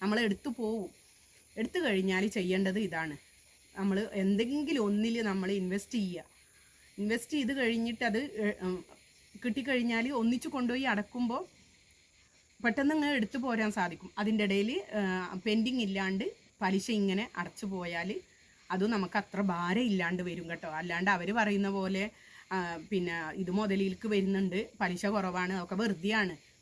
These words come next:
പത്തും പതിനഞ്ചും ശതമാനം, പത്തൊന്നല്ല, പന്ത്രണ്ട് to പതിനഞ്ച് വരെ ശതമാനം ഉള്ളതാണ് സഹകരണ ബാങ്കിലെ. മറ്റേ കാർഷിക വായ്പൻ്റെ അല്ലേ ഞാൻ പറയുന്നത്, അത് നാല് ശതമാനമേ ഉള്ളൂ. പക്ഷേ ഇത് ഇങ്ങനെയാണ്, കഴുത്തറപ്പം പലിശയാണ്. അപ്പം അതിന് ഏറ്റവും മുന്തിയ പരിപാടി എന്ന് പറയുന്നത് ഇതൊക്കെ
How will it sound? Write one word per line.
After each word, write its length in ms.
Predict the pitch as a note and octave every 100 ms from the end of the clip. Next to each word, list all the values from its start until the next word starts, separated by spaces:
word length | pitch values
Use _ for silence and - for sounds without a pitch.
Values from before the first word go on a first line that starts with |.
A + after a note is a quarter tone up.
| -
പത്തും 260 | E3+ A3+ B3
പതിനഞ്ചും 440 | G#3 G#3+ A3 C#4 A#3+
ശതമാനം, 580 | G#3 G#3 G3+ F#3+ G#3 E4 - - - -
പത്തൊന്നല്ല, 580 | F3 - C#4+ E4 E4 D#4+ C#4+ F#3
പന്ത്രണ്ട് 380 | F3+ F#3+ B3 B3+ C4+
to 60 | C4+
പതിനഞ്ച് 420 | A3 A3+ B3+ B3 C4+
വരെ 160 | A#3+ C#4
ശതമാനം 440 | A#3 G#3 A3+ A3+ A3
ഉള്ളതാണ് 360 | F#3+ G3 F#3 G#3
സഹകരണ 560 | G3 D#3+ G3+ G3+ G3 E3+
ബാങ്കിലെ. 400 | D#3+ D#3 D3+ D#3 A#3 - - -
മറ്റേ 160 | F3+ A3
കാർഷിക 420 | G#3+ G#3+ G#3+ D4+ D#4
വായ്പൻ്റെ 460 | C#4 A3 A3 F#3
അല്ലേ 200 | E3+ E3 F#3
ഞാൻ 80 | E3 E3
പറയുന്നത്, 300 | E3 D#3+ F#3+
അത് 100 | G3 D4+
നാല് 180 | B3 A3+ A3
ശതമാനമേ 440 | F3+ E3+ D#3+ D#3+
ഉള്ളൂ. 140 | D3+ F3
പക്ഷേ 220 | E3+ F3+ G3 F#3+
ഇത് 140 | F3+ B3+
ഇങ്ങനെയാണ്, 380 | G3 F#3 E3+ - - - - - -
കഴുത്തറപ്പം 600 | F3 F3 - A#3+ A3 C4+ B3
പലിശയാണ്. 500 | F3+ E3 F#3 D#3+ F3 F#3+
അപ്പം 140 | E3+
അതിന് 220 | E3+ F3 E3+
ഏറ്റവും 380 | - C4 C#4 D4+ C#4+
മുന്തിയ 440 | B3 A#3+ C#4+ D#4 D4
പരിപാടി 420 | B3+ G#3 A3 B3
എന്ന് 120 | B3+ A#3
പറയുന്നത് 440 | G3 F#3 F#3 F3
ഇതൊക്കെ 400 | G#3+ F3+ E3 -